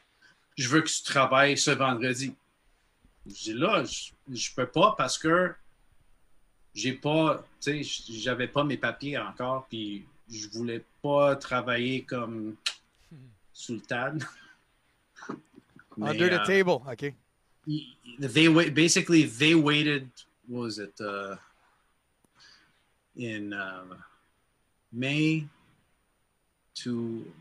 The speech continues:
Speaker 1: February. They waited for me.
Speaker 2: Okay, that's nice.
Speaker 1: Yeah. And the second I got my green card, the following week, well, I was working.
Speaker 2: Fait que la technique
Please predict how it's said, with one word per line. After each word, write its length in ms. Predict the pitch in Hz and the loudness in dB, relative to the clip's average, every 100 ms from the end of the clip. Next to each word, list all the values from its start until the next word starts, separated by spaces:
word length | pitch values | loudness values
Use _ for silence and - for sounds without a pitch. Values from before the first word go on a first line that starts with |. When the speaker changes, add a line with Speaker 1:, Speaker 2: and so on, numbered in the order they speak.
| _ _ | _ _
Speaker 1:
February. 720 | - 147 123 110 101 90 87 _ - | -4 -2 -2 -2 -6 -8 -12 _ -4
They 100 | 135 | 0
waited 360 | 135 135 123 107 | 2 2 2 -2
for 120 | 104 | -8
me. 180 | 92 92 _ _ 120 | -10 -16 _ _ -4
Speaker 2:
Okay, 200 | 131 110 _ - | -2 -2 _ -14
that's 180 | 139 | -10
nice. 260 | 127 196 - _ _ _ _ _ - | -8 -10 -12 _ _ _ _ _ -8
Speaker 1:
Yeah. 200 | 113 - _ _ _ _ 113 | -6 -8 _ _ _ _ -10
And 80 | 113 | -6
the 60 | 113 | -2
second 400 | - 135 147 135 | -2 0 0 0
I 80 | |
got 180 | 127 131 | 2 0
my 140 | 127 120 | 0 -2
green 240 | 135 135 | 0 -2
card, 320 | - 101 101 - _ _ _ _ _ _ _ | -2 -4 -4 -10 _ _ _ _ _ _ _
the 160 | 123 110 - | -4 -4 0
following 480 | 131 127 131 123 123 | 2 4 2 0 0
week, 280 | 147 160 - - _ _ _ _ _ _ _ _ _ | 0 -2 -10 -20 _ _ _ _ _ _ _ _ _
well, 260 | 120 113 - | -6 -6 -4
I 80 | 117 | -2
was 200 | 113 104 | -2 -2
working. 300 | 117 110 - - _ _ _ _ _ _ _ _ _ _ _ - | -4 -6 -10 -20 _ _ _ _ _ _ _ _ _ _ _ -10
Speaker 2:
Fait 320 | - 214 233 | 2 2 2
que 80 | - - | -8 -8
la 180 | 165 180 | -4 -2
technique 600 | - 208 208 220 285 - | -2 -2 -2 -4 -4 -8